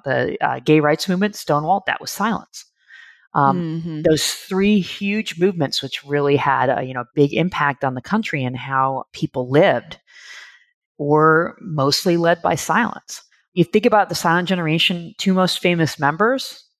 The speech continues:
Speaker 1: Martin Luther King, Ruth Bader Ginsburg. Even if you just think about it in that way, you can see how much of a misnomer that label is.
Speaker 2: Right, right. Okay, all right. I wanna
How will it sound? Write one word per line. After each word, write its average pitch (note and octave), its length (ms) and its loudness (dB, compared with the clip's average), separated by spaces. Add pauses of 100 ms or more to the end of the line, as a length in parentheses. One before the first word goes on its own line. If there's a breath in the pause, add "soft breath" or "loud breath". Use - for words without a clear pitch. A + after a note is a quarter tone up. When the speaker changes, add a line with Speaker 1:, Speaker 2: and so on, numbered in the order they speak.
(360)
Speaker 1:
Martin D3 300 0
Luther F3 260 -4
King, E3+ 400 -2 (380)
Ruth D#3 240 -2
Bader C3+ 240 2
Ginsburg. - 520 -6 (600)
Even B3 260 4
if F#3 140 4
you F3+ 60 4
just D#3+ 200 0
think D#3 140 0
about D3 180 4
it C3+ 100 0
in C3+ 120 -6
that C3+ 200 2
way, C3 420 -2
you G3 120 4
can G#3 140 0
see - 180 2
how F#3+ 120 2
much D3+ 200 0
of D3+ 60 -6
a C#3 60 -2
misnomer D3 600 0
that A#2 180 2
label A#2 340 -2
is. - 320 -6 (480)
Speaker 2:
Right, D3+ 480 -4 (100)
right. D3+ 260 -4
Okay, F3 340 -4
all F#3+ 80 2
right. D#3 240 2
I G3+ 80 2
wanna A3 440 0